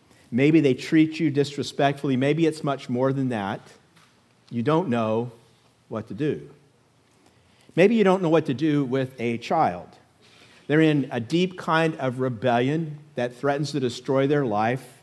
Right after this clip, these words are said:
or they're struggling with a life-altering question and you fear for their future. You don't know what to do. Maybe you don't know what to do with a career decision that seems like it's gonna change the course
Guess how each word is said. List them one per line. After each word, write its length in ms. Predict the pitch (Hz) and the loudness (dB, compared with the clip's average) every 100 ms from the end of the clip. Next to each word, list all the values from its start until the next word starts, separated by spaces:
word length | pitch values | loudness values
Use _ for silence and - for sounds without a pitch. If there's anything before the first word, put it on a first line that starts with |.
| _ _ _ _ _ - | _ _ _ _ _ 2
or 200 | 160 156 | 4 6
they're 180 | 156 151 | 4 2
struggling 640 | - - 202 196 156 135 | -2 0 2 4 2 2
with 160 | 135 135 | 0 0
a 100 | 123 | 0
life-altering 1040 | 131 147 160 156 139 143 147 151 143 131 | 2 2 2 0 2 2 2 -2 0 0
question 520 | - 156 143 - 127 | -2 -2 -4 -4 -6
and 160 | 113 110 | -4 -2
you 160 | 131 | -2
fear 540 | 131 - 185 185 127 123 | -2 -4 -2 2 2 0
for 220 | 123 131 | -4 -4
their 140 | 123 | -4
future. 520 | 110 147 139 135 82 69 _ _ _ _ _ _ _ _ _ _ | -4 -4 -4 -6 -12 -14 _ _ _ _ _ _ _ _ _ _
You 200 | 110 143 | -4 0
don't 220 | 151 156 | 2 2
know 400 | 143 113 104 110 - _ _ _ _ | 0 0 -2 -6 -14 _ _ _ _
what 420 | 127 113 - - - | -6 -6 -8 -16 -14
to 80 | |
do. 300 | 98 135 90 71 - _ _ _ _ _ _ _ _ _ - - | -6 -4 -6 -8 -20 _ _ _ _ _ _ _ _ _ -20 0
Maybe 200 | 160 208 | 4 6
you 100 | 220 | 6
don't 200 | 196 190 | 4 4
know 100 | 165 | 4
what 220 | 160 160 | 4 2
to 60 | 160 | 2
do 160 | 147 151 | 2 2
with 160 | 143 | 2
a 60 | 123 | -2
career 420 | - 143 147 170 | -4 -2 2 2
decision 560 | 147 - 139 127 131 123 | 0 -2 -2 -2 -2 -2
that 180 | 127 | -2
seems 440 | 123 - 160 160 147 | -4 -4 0 0 0
like 160 | 131 | -2
it's 140 | 139 - | -2 -6
gonna 200 | 147 120 | -6 -6
change 520 | - 165 151 151 139 | -4 0 2 0 -2
the 80 | 127 | -8
course 480 | - 147 139 - | -4 0 2 0